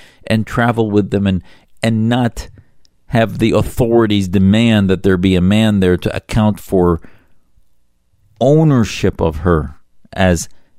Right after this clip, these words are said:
no bodily autonomy, let alone demanding that she cover and all the other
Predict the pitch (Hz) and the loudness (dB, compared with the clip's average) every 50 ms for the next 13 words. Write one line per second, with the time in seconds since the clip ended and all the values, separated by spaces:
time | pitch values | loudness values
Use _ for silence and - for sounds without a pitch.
0 | - - 104 98 107 120 135 135 117 104 98 90 87 85 85 80 82 78 76 71 | -8 0 2 2 4 4 4 2 2 2 2 2 2 0 0 0 2 2 0 0
1 | - - 82 73 76 73 73 73 - 90 - - - 95 92 95 87 85 85 87 | -2 -4 -4 -2 -2 -2 -2 -4 -6 -8 -10 -14 -8 -4 -2 -2 0 0 0 2
2 | 85 82 80 76 - - - _ _ _ - - - - - 92 87 90 92 92 | 2 2 0 -2 -4 -10 -20 _ _ _ -20 -20 -14 -4 -2 0 2 2 2 2
3 | 90 87 87 85 82 82 78 - - - - - - 90 82 80 80 76 73 71 | 2 0 0 0 0 -2 -4 -4 -6 -8 -6 -2 -4 -2 -2 -2 -2 -2 -2 -4
4 | 73 73 - - _ _ - - - _ _ _ _ _ _ - - - 80 80 | -6 -8 -10 -14 _ _ -20 -20 -20 _ _ _ _ _ _ -18 -12 -10 -8 -6
5 | 78 80 78 80 80 80 80 76 73 73 | -4 -2 -2 -2 -2 -2 -2 -4 -4 -8